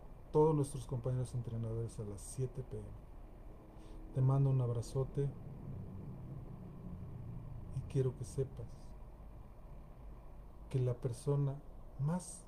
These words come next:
importante de tu vida siempre va a estar contigo,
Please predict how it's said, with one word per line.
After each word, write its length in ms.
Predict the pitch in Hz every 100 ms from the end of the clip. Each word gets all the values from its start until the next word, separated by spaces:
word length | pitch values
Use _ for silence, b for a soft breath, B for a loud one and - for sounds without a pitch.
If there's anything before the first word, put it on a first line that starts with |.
| - 165
importante 640 | 156 165 147 143 131 -
de 120 | 127
tu 140 | 127 131
vida 240 | 127 123
siempre 640 | 120 - 151 147 143 139 147 - - - - - - - 127
va 60 |
a 20 | 123
estar 320 | - 131 123
contigo, 480 | 120 117 135 120